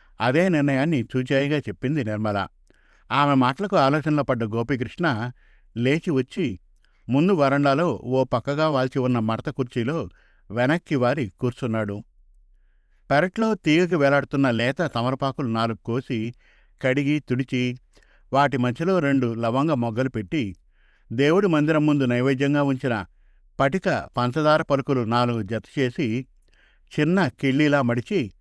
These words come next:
అన్న గోపీకృష్ణకు అందించింది నిర్మల. "అన్నయ్య, ఈ మధ్య ఆయన్నేమైనా కలిసావా?" భర్త తనని కాదనుకున్నా తాను మాత్రం అతన్ని మర్చిపోలేక అప్పుడప్పుడు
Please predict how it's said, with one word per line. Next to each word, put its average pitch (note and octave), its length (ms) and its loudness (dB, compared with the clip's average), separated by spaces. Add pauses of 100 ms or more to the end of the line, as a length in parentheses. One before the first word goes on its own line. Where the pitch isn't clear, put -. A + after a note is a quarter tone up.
(360)
అన్న C#3 260 2
గోపీకృష్ణకు C3 720 -4
అందించింది B2 640 -6 (120)
నిర్మల. A2+ 420 -4 (800)
"అన్నయ్య, C3+ 440 0 (460)
ఈ C3 120 2
మధ్య C3 580 0 (180)
ఆయన్నేమైనా B2 580 0
కలిసావా?" A#2+ 600 -4 (800)
భర్త C#3 600 2
తనని C3+ 280 2
కాదనుకున్నా C3 800 0 (460)
తాను C3+ 220 2
మాత్రం G3 360 0
అతన్ని D3 280 2
మర్చిపోలేక C#3 580 -2
అప్పుడప్పుడు C3 640 -2